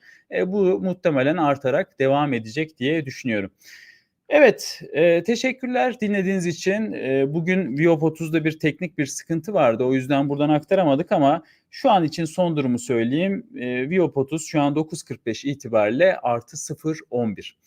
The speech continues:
Evet, akşam on sekiz çeyrekte kapanış notlarıyla beraber olacağız.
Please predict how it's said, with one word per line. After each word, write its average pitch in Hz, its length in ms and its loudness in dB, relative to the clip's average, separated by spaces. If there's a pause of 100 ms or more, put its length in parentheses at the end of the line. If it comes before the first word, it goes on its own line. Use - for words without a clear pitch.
(300)
Evet, 208 400 6
akşam 190 400 4
on 196 100 4
sekiz 175 360 -2
çeyrekte 156 480 2
kapanış 156 460 0
notlarıyla 110 500 -2
beraber 131 360 2
olacağız. 151 500 0